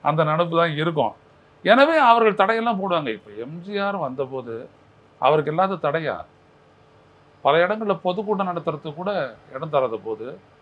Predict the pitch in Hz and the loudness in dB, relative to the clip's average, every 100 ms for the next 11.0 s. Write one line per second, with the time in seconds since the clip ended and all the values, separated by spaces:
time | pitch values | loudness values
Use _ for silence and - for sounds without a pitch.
0 | _ _ _ - 156 170 208 190 147 - | _ _ _ -6 -4 0 0 0 -4 -8
1 | - 226 202 160 170 180 156 156 170 156 | -6 -4 -4 -4 -6 -8 -10 -10 -8 -8
2 | 117 - 165 165 147 135 123 123 117 - | -8 -8 -8 -6 -10 -10 -10 -10 -10 -10
3 | 165 165 147 147 135 123 110 98 _ _ | -6 -6 -4 -6 -6 -8 -14 -16 _ _
4 | _ _ _ - 120 139 113 120 127 151 | _ _ _ -8 -4 -2 -4 -6 -6 -6
5 | 147 156 160 117 123 127 127 127 127 110 | -6 -6 -4 -4 -2 -2 -2 -6 -8 -12
6 | 98 90 - - _ _ _ _ _ _ | -12 -18 -20 -20 _ _ _ _ _ _
7 | _ _ _ _ - 107 110 110 98 - | _ _ _ _ -14 -10 -10 -12 -16 -20
8 | - - _ _ _ _ _ _ _ _ | -20 -20 _ _ _ _ _ _ _ _
9 | _ _ _ _ 113 151 247 247 240 196 | _ _ _ _ -4 -2 0 -2 -2 0
10 | 180 147 139 165 190 147 131 165 175 170 | 0 0 -4 -4 -4 -4 -4 -4 -4 -8